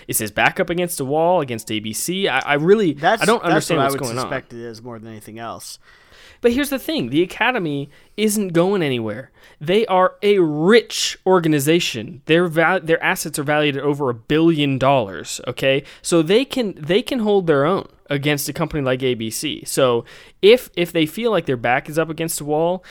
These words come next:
Speaker 1: then, then that, that's just poor leadership. That, that is not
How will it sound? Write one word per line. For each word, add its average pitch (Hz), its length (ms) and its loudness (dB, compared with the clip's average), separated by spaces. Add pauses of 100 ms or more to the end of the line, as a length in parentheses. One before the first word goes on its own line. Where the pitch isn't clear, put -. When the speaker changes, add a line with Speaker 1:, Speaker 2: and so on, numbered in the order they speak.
(160)
Speaker 1:
then, 156 300 2
then 147 320 0
that, 160 240 0
that's 185 220 0
just - 200 -6
poor 139 220 -2
leadership. 117 540 -8 (180)
That, 147 220 0
that 170 160 4
is 165 120 2
not 160 420 2